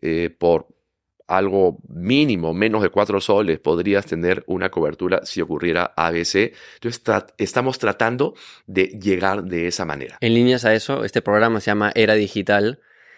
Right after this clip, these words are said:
Speaker 2: Eh, hablamos con, hablo con muchos emprendedores y gerentes de negocios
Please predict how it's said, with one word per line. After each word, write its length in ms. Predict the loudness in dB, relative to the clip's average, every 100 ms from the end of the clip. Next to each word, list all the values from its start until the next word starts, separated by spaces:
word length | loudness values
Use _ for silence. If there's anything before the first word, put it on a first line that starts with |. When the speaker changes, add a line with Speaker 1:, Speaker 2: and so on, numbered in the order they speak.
| _ _ -4
Speaker 2:
Eh, 580 | -2 0 0 -2 -2 0
hablamos 360 | 2 2 0
con, 400 | -2 -2 -4 -6 -2
hablo 240 | 2 2
con 100 | 2
muchos 600 | 0 -2 -2 -2 -6 -10
emprendedores 1120 | -6 -2 0 2 4 6 6 6 4 2 -2
y 180 | -8 -8
gerentes 440 | -4 0 0 0 -2
de 40 |
negocios 880 | -2 -2 -2 -2 -2 -2 -6 -12